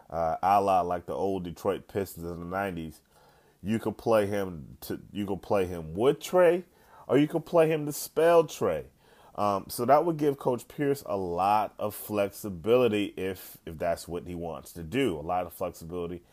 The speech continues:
at the guard position. Again, good three-point short, shooter bodes well for this N B A because in the N B A, that's what they're doing nowadays. They're jacking up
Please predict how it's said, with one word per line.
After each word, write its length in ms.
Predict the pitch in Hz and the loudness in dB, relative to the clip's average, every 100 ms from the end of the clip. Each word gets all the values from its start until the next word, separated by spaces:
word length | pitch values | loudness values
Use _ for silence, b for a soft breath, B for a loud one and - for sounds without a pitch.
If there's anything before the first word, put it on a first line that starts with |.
| b b b | b b b
at 220 | 95 95 | -4 -2
the 80 | 101 | -6
guard 440 | 85 104 113 110 - | -2 4 6 4 0
position. 420 | 85 82 73 - - _ | -6 -6 -8 -16 -20 _
Again, 520 | 85 87 113 95 73 - b b b | -10 -4 -2 -2 -4 -12 b b b
good 260 | - 202 - | 2 4 4
three-point 440 | 135 127 139 123 | 0 0 -2 -4
short, 380 | - 123 120 - - | -4 0 2 0 -8
shooter 500 | - 147 135 107 107 _ b b b | -2 0 2 2 0 _ b b b
bodes 440 | 78 107 117 120 110 | 0 4 6 4 0
well 320 | 107 107 107 | 2 4 2
for 200 | - 92 | 0 -6
this 480 | 80 95 104 104 - - | -4 -2 -2 -4 -14 -8
N 240 | 104 107 | -6 -4
B 220 | 104 101 | -2 0
A 180 | 113 104 | 0 0
because 500 | 80 82 - 87 82 | -4 -8 -4 -4 -4
in 100 | 85 | -8
the 80 | 71 | -8
N 180 | 98 101 | -8 -4
B 120 | 98 | -2
A, 220 | 104 104 - _ _ _ | -2 -4 -8 _ _ _
that's 220 | - 67 82 | -16 -14 -14
what 120 | 78 | -14
they're 60 | |
doing 380 | 85 107 117 107 | -8 -4 -2 -2
nowadays. 540 | 87 78 69 69 69 - | -2 -4 -8 -12 -16 -16
They're 100 | 65 67 | -18 -4
jacking 400 | 98 98 98 95 | -2 -2 -2 -6
up 280 | 92 - | -6 -8